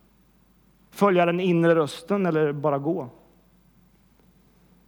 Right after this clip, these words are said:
I backspegeln ser vi vårt liv i revy, människor, möten, mission. Men framrutans fönster är linsen för liv. Vågar vi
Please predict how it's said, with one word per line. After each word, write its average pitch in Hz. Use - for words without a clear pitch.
I 175
backspegeln 185
ser 208
vi 185
vårt 175
liv 185
i 170
revy, 160
människor, 160
möten, 190
mission. 160
Men 143
framrutans 185
fönster 143
är 147
linsen 139
för -
liv. 147
Vågar 151
vi 156